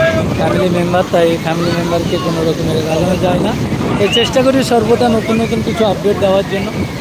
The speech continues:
আর দীঘার মতো এত সুন্দর সৈকত নগরে এত সুন্দর দৃশ্য সর্বদাই আর কে দীঘা ব্লগ চেষ্টা করে আপনাদের কাছে নতুন দৃশ্য পৌঁছে দেওয়া। তাই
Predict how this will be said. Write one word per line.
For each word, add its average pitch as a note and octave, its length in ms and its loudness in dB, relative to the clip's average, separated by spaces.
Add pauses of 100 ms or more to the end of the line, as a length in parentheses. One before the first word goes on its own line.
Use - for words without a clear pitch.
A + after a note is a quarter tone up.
(520)
আর D#3+ 180 2 (220)
দীঘার G#3 280 2
মতো A3 220 0
এত G#3 180 0
সুন্দর G3+ 440 -4
সৈকত F#3 360 0 (100)
নগরে F3 300 -4
এত E3+ 160 -4
সুন্দর F3+ 460 -4
দৃশ্য F3+ 300 -4 (640)
সর্বদাই F3 480 2
আর E3+ 260 0
কে G3+ 60 2
দীঘা F#3+ 200 2
ব্লগ G3 180 0 (100)
চেষ্টা F3+ 260 -2
করে E3+ 160 0
আপনাদের D#3+ 360 -2
কাছে D#3+ 220 -2 (680)
নতুন D#3 220 2 (460)
দৃশ্য - 340 0
পৌঁছে D#3 380 -2
দেওয়া। D3+ 180 -2 (800)
তাই D3+ 260 0